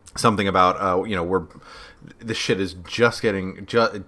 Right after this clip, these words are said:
has just started happening, and we're probably gonna release this and be, like, proven wrong by, uh, <laughs> you know, reality as soon as it's out, uh, been, we've actually posted the episode. Um, so it's kinda hard to put ourselves out there, but,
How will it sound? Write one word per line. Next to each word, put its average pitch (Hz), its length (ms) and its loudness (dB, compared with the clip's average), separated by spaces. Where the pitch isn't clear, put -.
has 95 300 -8
just - 580 -2
started 98 380 0
happening, 90 720 -2
and 90 220 -10
we're 87 80 -8
probably 95 340 0
gonna 87 160 -6
release 87 380 -4
this 87 220 -6
and 87 300 -8
be, 85 380 -8
like, 82 300 -10
proven 92 280 -2
wrong 92 300 0
by, 82 480 -2
uh, 90 200 -2
<laughs> - 160 -10
you 107 100 -6
know, 85 100 -6
reality 85 640 -2
as 82 180 -8
soon 92 200 -4
as 82 100 -8
it's 85 160 -12
out, 80 160 -4
uh, 85 160 -6
been, 85 560 -8
we've 87 280 -10
actually 90 280 -6
posted 85 440 -4
the 82 80 -8
episode. 85 460 -8
Um, 85 500 -2
so 107 160 -2
it's - 120 -4
kinda 110 180 4
hard 101 160 6
to - 60 -4
put 95 120 -2
ourselves 87 360 0
out 95 200 2
there, 85 140 -2
but, 95 180 -4